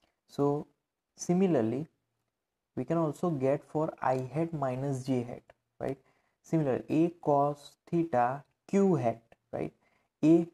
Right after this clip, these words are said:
root thirteen cos theta. Now theta is the angle between, here see, uh, now what is the angle? Minus forty-five. Minus forty-five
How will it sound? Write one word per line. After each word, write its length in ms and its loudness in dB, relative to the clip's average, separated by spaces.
root 260 -2
thirteen 440 -6
cos 500 -2
theta. 360 -4
Now 300 -4
theta 500 0
is 160 -4
the 100 2
angle 280 0
between, 600 -4
here 320 0
see, 400 -2
uh, 400 -6
now 280 0
what 220 0
is 160 -2
the 80 0
angle? 320 -2
Minus 600 -4
forty-five. 600 -4
Minus 340 -4
forty-five 920 -2